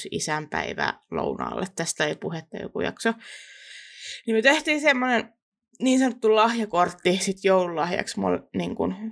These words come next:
heille molemmille, että saa käyttää sitten helmikuusta eteenpäin.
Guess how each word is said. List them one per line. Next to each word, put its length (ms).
heille 240
molemmille, 680
että 300
saa 240
käyttää 500
sitten 480
helmikuusta 640
eteenpäin. 800